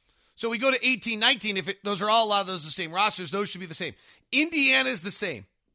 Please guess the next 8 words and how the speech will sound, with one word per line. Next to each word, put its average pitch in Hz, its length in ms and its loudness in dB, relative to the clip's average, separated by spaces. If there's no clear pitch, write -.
Indiana, 233 680 0
two 240 160 -8
years 240 320 -4
in 226 80 -8
a 214 40 -6
row, 180 300 -2
has 147 120 -6
had 190 200 2